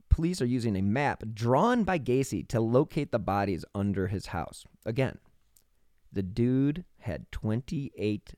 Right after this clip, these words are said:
bodies. Now, they said twenty-seven. I think it turns out to be twenty-eight. Whatever. They, it's disgusting either way. The dude lived in a house with bodies. Hey, man, like, that's just wrong.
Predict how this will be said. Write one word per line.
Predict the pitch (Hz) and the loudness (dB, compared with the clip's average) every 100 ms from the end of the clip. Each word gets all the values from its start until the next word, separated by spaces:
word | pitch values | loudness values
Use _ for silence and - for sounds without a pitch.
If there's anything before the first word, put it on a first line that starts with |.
| _ - | _ -8
bodies. | 92 104 98 62 85 - 120 | -2 0 -2 -4 -8 -12 -12
Now, | 104 92 | -6 -4
they | |
said | 101 127 117 | -2 -4 -4
twenty-seven. | - 131 120 123 107 104 98 - - - | -4 -2 -2 -2 0 0 -2 -4 -18 -12
I | 85 | -10
think | - 113 110 | -4 -4 -4
it | - | -4
turns | 110 98 | -4 -2
out | 98 | -4
to | - | -8
be | |
twenty-eight. | - - 95 92 90 80 _ _ _ - - 104 | -10 -4 -2 0 -2 -4 _ _ _ -20 -18 -10
Whatever. | 107 98 101 101 101 | -6 -2 -2 -2 -2
They, | 92 87 65 55 - | -2 -4 -6 -12 -10
it's | 92 95 - | -8 -8 -10
disgusting | - - - 98 - 101 | -12 -6 -4 -4 -2 -2
either | 95 90 | 0 0
way. | 98 107 113 - - - - | 0 0 -2 -10 -20 -20 -6
The | 123 | 0
dude | 196 | 2
lived | 185 180 | 4 4
in | 165 | 2
a | 147 | 0
house | 151 143 | 0 0
with | 110 | -2
bodies. | 95 98 - 90 - | -2 -2 -6 -16 -6
Hey, | 131 104 | -4 -4
man, | 87 82 - _ - | -4 -10 -12 _ -8
like, | 98 - | -8 -4
that's | 107 - - | -6 -6 -8
just | 117 - - _ | -8 -8 -20 _
wrong. | 90 82 73 | -4 -4 -6